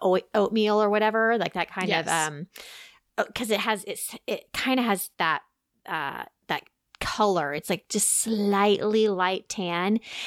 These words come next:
Speaker 1: and it's the perfect moisturizing. Like, I can put it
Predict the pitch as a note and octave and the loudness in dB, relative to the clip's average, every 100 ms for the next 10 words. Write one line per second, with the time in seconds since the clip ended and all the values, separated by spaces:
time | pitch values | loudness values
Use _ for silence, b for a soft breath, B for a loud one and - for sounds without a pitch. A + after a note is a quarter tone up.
0 | B G3+ G3 - G3 - - A3+ A3 B3+ | B 0 0 0 -4 -4 -2 0 2 -2
1 | - G#3 G#3 F#3+ F#3+ - A#3+ A#3 B3 A#3+ | 0 0 2 2 2 -2 0 0 0 2
2 | B3+ A3+ F#3 D#3+ E3 - F3 | 2 2 2 -2 -2 -2 0